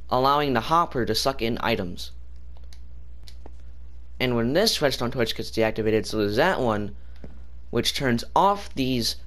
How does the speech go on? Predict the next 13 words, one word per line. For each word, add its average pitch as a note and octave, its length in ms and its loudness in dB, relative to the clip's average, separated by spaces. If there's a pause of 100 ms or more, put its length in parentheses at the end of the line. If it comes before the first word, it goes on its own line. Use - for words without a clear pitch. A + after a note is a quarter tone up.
(320)
redstone A#2+ 340 0
repeaters C#3 640 2 (1000)
with A2+ 260 0
their A2 140 4
four A#2+ 240 2
tick B2+ 200 -4
delay, B2 520 4 (100)
which G#2+ 220 2
turns A#2+ 260 -2 (100)
on G3+ 360 6
this C#3 200 4
redstone G#2+ 440 0
torch, - 540 -2